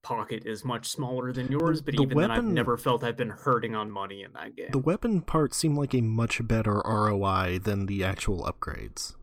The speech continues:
Speaker 2: Like, especially for that
Speaker 1: They
Speaker 2: pistol,
Speaker 1: are.
Speaker 2: like, I bought the increased magazine size for it,
Speaker 1: Yeah.
Speaker 2: 'cause it's like, that was way cheaper than, like, manually upgrading it. Um,
Speaker 1: Uh, uh, the, the actual weapon upgrades are still pretty good. Like, I,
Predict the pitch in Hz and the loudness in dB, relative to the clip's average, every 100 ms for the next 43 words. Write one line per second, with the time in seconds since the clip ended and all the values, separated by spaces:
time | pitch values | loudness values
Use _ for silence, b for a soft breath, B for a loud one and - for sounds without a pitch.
0 | - 107 113 - 139 - 131 - 123 151 | -8 -2 -2 0 0 2 0 2 6 8
1 | 131 117 135 127 120 117 113 123 120 - | 8 6 2 2 0 0 2 2 2 2
2 | 110 107 107 - 131 113 110 131 165 202 | 0 0 -2 -2 -2 0 -2 0 0 0
3 | 135 110 95 107 95 92 - 95 90 104 | 0 0 0 0 -2 -4 -6 -4 -4 -4
4 | 95 104 98 87 101 95 - - _ _ | -4 -6 -6 -6 -6 -6 -10 -20 _ _
5 | _ 120 120 101 104 117 - 120 113 117 | _ -2 -2 0 0 0 0 0 2 0
6 | 110 113 95 - - _ - 110 107 113 | 0 -2 -4 -10 -20 _ -8 -6 -2 0
7 | 110 113 107 101 101 - 107 104 101 - | 0 2 0 0 -2 0 0 0 -2 -4
8 | b b b _ _ _ _ _ _ _ | b b b _ _ _ _ _ _ _
9 | _ 104 104 101 95 - - 160 - - | _ -2 0 0 -4 -8 -8 -8 -6 -8
10 | - - 196 160 175 160 180 226 233 226 | -10 -14 -8 -4 -4 0 2 2 2 2
11 | 226 202 202 185 170 139 139 165 165 156 | 2 -4 -2 -2 0 -2 0 0 0 -2
12 | 147 165 135 117 117 127 127 127 123 | 4 4 4 -2 0 0 2 2 0